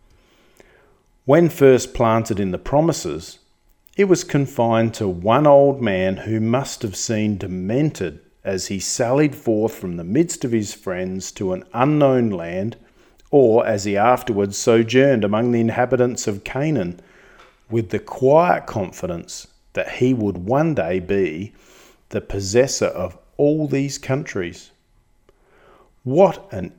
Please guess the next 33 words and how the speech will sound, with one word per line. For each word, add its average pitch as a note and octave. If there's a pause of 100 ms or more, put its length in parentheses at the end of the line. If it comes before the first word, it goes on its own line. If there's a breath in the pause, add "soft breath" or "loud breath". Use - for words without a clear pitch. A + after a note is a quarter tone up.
indescribable C3
contrast G2+
to G2+
this G2+
will F#2
be G2
the F#2
occupancy A2
of F#2+
Palestine G2+
by F2+
Abraham G#2+
and F#2+
his E2+
multitudinous B2
seed, F2+
with F2+
Christ B2
at B2+
their A2+
head, G2 (540 soft breath)
not F3
only D#3
as G2+
the G2+
joyful C#3
inheritors B2
of F#2+
the F2
most G2
glorious D#3+
of G2
lands, B2